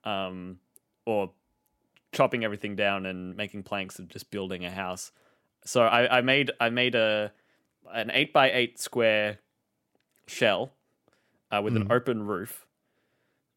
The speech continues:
Speaker 1: and a doorway. And then I lined the whole floor with as many, what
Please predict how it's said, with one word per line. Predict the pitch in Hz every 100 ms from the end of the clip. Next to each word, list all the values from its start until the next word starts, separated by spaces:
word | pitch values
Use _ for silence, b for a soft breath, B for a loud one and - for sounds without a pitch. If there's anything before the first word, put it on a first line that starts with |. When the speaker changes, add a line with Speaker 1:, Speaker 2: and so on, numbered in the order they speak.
| _
Speaker 1:
and | 110 98
a |
doorway. | 92 117 104 87 82 - _ _
And | 110 113
then | 117 117
I | 117
lined | 110 113 117 113
the | 110
whole | 127 139
floor | - 143 127
with | 110
as | 107
many, | 120 120 117 113 110 - _ _ _ _ _ _ _ _ _ _ _ _ _ _
what | 123 156